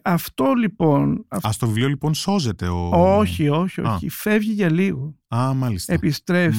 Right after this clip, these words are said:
Speaker 2: Μάλιστα,
Speaker 1: στο
Speaker 2: μάλιστα,
Speaker 1: χωριό
Speaker 2: μάλιστα.
Speaker 1: και μετά, δεν, δεν ξέρω, δεν θυμάμαι πόσο καιρό μένει στο, δεν θα πω ψέματα. Α, το θέμα είναι ότι επιστρέφει στο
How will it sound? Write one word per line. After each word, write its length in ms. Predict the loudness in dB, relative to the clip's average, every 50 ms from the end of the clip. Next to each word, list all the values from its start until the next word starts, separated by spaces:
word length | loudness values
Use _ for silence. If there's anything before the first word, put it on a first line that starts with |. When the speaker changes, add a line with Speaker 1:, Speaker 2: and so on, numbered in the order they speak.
| 2
Speaker 2:
Μάλιστα, 280 | 2 0 0 0 -2 -4
Speaker 1:
στο 80 | -2 0
Speaker 2:
μάλιστα, 260 | 0 0 0 2 2 2
Speaker 1:
χωριό 200 | 2 0 0 -2
Speaker 2:
μάλιστα. 340 | -4 -6 -8 -8 -10 -6 -2
Speaker 1:
και 80 | 0 2
μετά, 480 | 2 2 0 0 0 0 0 0 -2 -4 -4
δεν, 140 | -6 -6 -6 -6 -10 _
δεν 240 | -6 -4 -4 -4 -4 -8 -14 _ _ _ _
ξέρω, 420 | -8 -6 -4 -4 -4 -6 -8 -10 -12 -16 _ _ _ _ _
δεν 140 | -8 -8
θυμάμαι 420 | -6 -4 -4 -2 -2 -2 -2 -4 -4
πόσο 300 | -6 -8 -10 -10 -12 -12
καιρό 300 | -10 -8 -6 -6 -6 -6
μένει 320 | -6 -6 -6 -6 -6 -8 -8
στο, 220 | -8 -8 -8 -8
δεν 440 | -8 -10 -12 -14 -18 _ _ -20 -14
θα 140 | -12 -12 -8
πω 120 | -8 -8
ψέματα. 520 | -8 -4 -2 0 0 0 0 -2 -4 -6 -8 -10 -16 -20 -20 -20 _ _ _ _ _
Α, 340 | -2 0 0 2 2 2 2 2 0 0 -2 -4 -4
το 140 | -4 -6 -4
θέμα 260 | -2 0 0 2 2
είναι 140 | 2 2 0
ότι 180 | 0 0 -2
επιστρέφει 600 | -4 -4 -4 -2 0 2 2 2 0 -2 -6 -8 -8
στο 240 | -10 -10 -6 -4